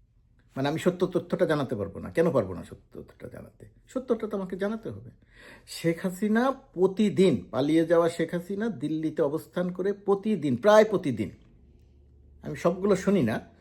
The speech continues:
যখন যেটা সামনে আসে তখন সেটা শুনি, প্রতিদিন কথা বলছেন, কথা বলাটা, কথা বলছেন, পুরো অসত্য, মিথ্যা, শতভাগ মিথ্যা কথা বলছেন, যা পৃথিবীর কোথাও ঘটে নাই সেরকম কথা তিনি বলছেন।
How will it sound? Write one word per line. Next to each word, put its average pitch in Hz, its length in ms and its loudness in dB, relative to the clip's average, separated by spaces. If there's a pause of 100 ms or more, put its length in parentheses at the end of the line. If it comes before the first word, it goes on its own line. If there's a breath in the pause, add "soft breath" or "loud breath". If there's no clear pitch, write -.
(400 soft breath)
যখন 143 300 -2
যেটা 160 200 -2
সামনে 147 320 -2
আসে 156 200 -4
তখন 139 280 -4
সেটা 123 240 -6
শুনি, 127 240 -6
প্রতিদিন 220 800 0
কথা 190 300 0
বলছেন, 214 420 -2 (100)
কথা - 180 0
বলাটা, 247 340 2 (500 loud breath)
কথা 165 200 4
বলছেন, 233 320 2
পুরো 294 440 -2
অসত্য, - 720 2
মিথ্যা, 160 680 2
শতভাগ 254 600 6
মিথ্যা 202 300 2
কথা - 160 -2
বলছেন, 87 340 -10 (380 loud breath)
যা 175 80 6
পৃথিবীর 233 380 2
কোথাও 269 360 8
ঘটে 240 260 4
নাই 240 160 8
সেরকম 220 340 4
কথা 165 220 0
তিনি 127 200 -2
বলছেন। 95 400 -8